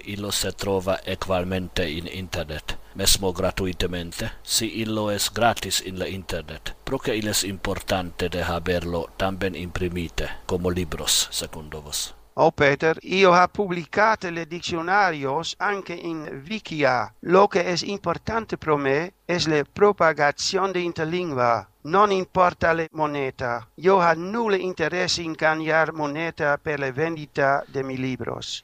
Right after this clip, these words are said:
Speaker 2: Io sape che il ha personas qui prefere prender in le manos un diccionario invece de cercar parolas in le sito del internet, che iles face lo che iles prefere.
Speaker 1: Le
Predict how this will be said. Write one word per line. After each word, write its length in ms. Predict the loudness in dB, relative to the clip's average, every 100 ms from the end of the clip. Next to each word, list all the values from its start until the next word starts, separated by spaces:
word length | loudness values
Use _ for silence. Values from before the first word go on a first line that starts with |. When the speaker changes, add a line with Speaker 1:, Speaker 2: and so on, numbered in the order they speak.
| -2
Speaker 2:
Io 180 | 2 4
sape 720 | 4 6 6 4 -2 -6 -10 -14
che 100 | -8
il 220 | -4 2
ha 120 | 2
personas 800 | 2 -4 -4 0 2 2 0 -4 -8
qui 360 | -8 -6 -6 -4
prefere 640 | -4 -4 -2 2 2 2
prender 640 | -2 -4 0 4 6 4 0
in 160 | -4
le 120 | -2
manos 580 | 2 6 6 6 4 0
un 180 | -2 -8
diccionario 1080 | -6 -4 -4 0 4 6 4 2 0 0 -4 -4
invece 840 | -4 0 -2 0 0 2 0 -4
de 280 | -4 -4 -4
cercar 720 | 0 2 2 0 2 4 2
parolas 600 | 0 0 4 4 4 2
in 140 | -4 -8
le 120 | -6
sito 440 | -4 -6 -4 -4
del 240 | -2 -2 -2
internet, 760 | -6 -6 -6 -6 -8 -10 -14 -20
che 160 | -10 -4
iles 320 | 0 0 0
face 500 | 2 4 4 2 -2
lo 220 | 0 0
che 120 | 0 -6
iles 280 | -6 -6
prefere. 760 | -6 -6 -6 -6 -10 -10 -14 -18 _ _ _
Speaker 1:
Le 80 | -6